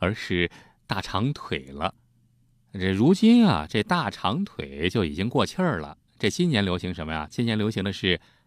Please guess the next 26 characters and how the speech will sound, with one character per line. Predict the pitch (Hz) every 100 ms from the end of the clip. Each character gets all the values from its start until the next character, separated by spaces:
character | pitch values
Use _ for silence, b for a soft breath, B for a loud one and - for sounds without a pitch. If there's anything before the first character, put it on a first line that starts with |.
| _
A | 135 160 170 170
四 | 170 - - 165 123 85 76 73
腰。 | - 131 160 - _ _ _ b b b b b _
A | - 156 196 208
四 | - - 131 101
腰 | 156 196 220 208 143 B B B B _ _
是 | - 90
什 | 85
么 | 78
意 | 80
思？ | - 82 - _ -
那 | 156 220
就 | 214 185
是 | - 127 B B B _
要 | 139
比 | 127 107
A | - 185 240
四 | 240 - 226 123
纸 | - - 90 78 101
还 | 117 - 117 196 233
要 | 233 185
窄 | 135 - 92 82
的 | 101 101 107 b b _
小 | - - 80
蛮 | 82 110
腰。 | 147 190